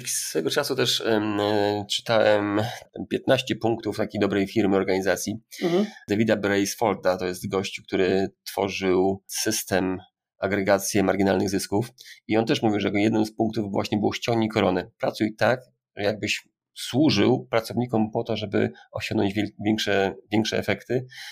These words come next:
Speaker 1: I to jest jak gdyby jedną z podstaw tego, żeby wyciągnąć z tych pracowników to, co najlepsze.
Speaker 2: Mhm.
Speaker 1: Czy są jeszcze jakieś inne metody, albo w jaki sposób można z tych pracowników wyciągnąć inicjatywę?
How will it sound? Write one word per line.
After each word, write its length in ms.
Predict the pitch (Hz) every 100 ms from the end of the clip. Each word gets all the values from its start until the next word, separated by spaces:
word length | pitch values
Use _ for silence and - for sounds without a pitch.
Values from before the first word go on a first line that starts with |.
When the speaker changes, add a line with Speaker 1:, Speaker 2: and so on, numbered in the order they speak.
| - -
Speaker 1:
I 80 |
to 80 | 120
jest 120 | 110 113
jak 80 | 107
gdyby 220 | 107 110 _ 110
jedną 300 | 117 127 110
z 60 | -
podstaw 480 | 123 123 - 107 -
tego, 240 | 113 107
żeby 520 | 104 98 98 98 107 - _
wyciągnąć 540 | 107 110 135 143 120 110
z 40 |
tych 120 | 104
pracowników 460 | 104 - 110 104 -
to, 120 | 110
co 120 | -
najlepsze. 460 | 98 - 78 - 92 _ _ _ _ _ _ _ 165
Speaker 2:
Mhm. 300 | 165 165 - - - _ _
Speaker 1:
Czy 180 | - -
są 220 | - 320
jeszcze 260 | 339 - 156
jakieś 280 | 143 - 131
inne 240 | 113 101
metody, 560 | 101 98 90 92 104 127 - _ _ _ _ _ _
albo 240 | 95 98
w 40 | 117
jaki 200 | 180 190
sposób 400 | - 113 - 98
można 520 | 95 113 156 127 117
z 60 | 113
tych 120 | 113
pracowników 480 | - - 110 107 98
wyciągnąć 640 | 98 98 98 98 98 - _ _ _ _ _ _ _
inicjatywę? 720 | 104 98 95 - - - -